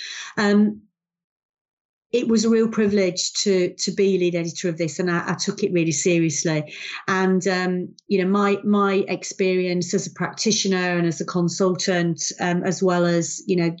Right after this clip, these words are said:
teaching this stuff over the years, programs have got many moving parts, and I, I think this is reflected in the fifth edition,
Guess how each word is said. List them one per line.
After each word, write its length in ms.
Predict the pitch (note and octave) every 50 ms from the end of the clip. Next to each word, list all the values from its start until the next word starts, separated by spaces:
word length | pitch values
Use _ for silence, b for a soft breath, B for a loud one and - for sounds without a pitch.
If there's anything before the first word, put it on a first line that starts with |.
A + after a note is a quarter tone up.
| _
teaching 640 | - - G#3+ G3+ G#3 - - G3 F3+ F3+ F3 E3+ -
this 200 | F3+ E3+ - -
stuff 300 | - - E3+ C#3+ - F#3
over 160 | F3 E3 D#3+
the 100 | E3 E3+
years, 560 | E3 E3+ E3+ E3 D#3+ D#3+ D#3+ D#3+ D#3 - B B B B B B B B B B
programs 380 | - B3+ B3+ B3+ C#4 C4 A#3 A3
have 100 | G#3+ -
got 220 | A3 G3 G3+ -
many 280 | G3 F#3+ F#3+ F#3+ F#3+ F#3+
moving 400 | F#3 F#3 F#3 F#3 D#3+ F3 F3 E3+
parts, 640 | - - E3+ E3 E3 D#3+ D#3 - - - - - - -
and 160 | F#3+ F#3 F#3+
I, 140 | - - F#3
I 40 | E3+
think 240 | - - B3 A#3+ A#3+
this 160 | A3+ G#3+ -
is 140 | A3 - -
reflected 760 | G3+ - - - F#3+ F#3 - - - - G3+ F3+ F3 E3+ E3+ - _
in 200 | - F#3 F3+ F3+
the 60 | F3+
fifth 280 | - - G3+ D#3 - -
edition, 600 | G3+ G3 F#3 E3 - - - E3+ E3 E3 F3 F3